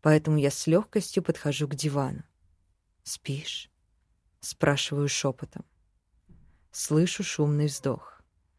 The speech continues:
"Блядь, нет". Титов садится. Я подхожу вплотную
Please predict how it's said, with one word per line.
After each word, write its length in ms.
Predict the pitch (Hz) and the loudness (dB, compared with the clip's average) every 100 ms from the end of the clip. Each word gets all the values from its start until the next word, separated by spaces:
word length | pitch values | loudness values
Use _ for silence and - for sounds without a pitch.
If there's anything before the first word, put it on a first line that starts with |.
| _ | _
"Блядь, 380 | - 135 127 - | -2 0 0 2
нет". 420 | 202 175 117 - _ _ _ _ _ _ _ _ | 4 4 0 -10 _ _ _ _ _ _ _ _
Титов 380 | - 160 208 - | -4 0 0 2
садится. 720 | 208 160 139 123 - - 143 _ _ _ _ | 0 0 -2 -8 -12 -14 -18 _ _ _ _
Я 160 | 147 | 0
подхожу 420 | 143 151 143 139 139 | 2 0 0 0 -4
вплотную 760 | - 143 135 - 160 214 208 | -4 -4 -2 0 2 4 2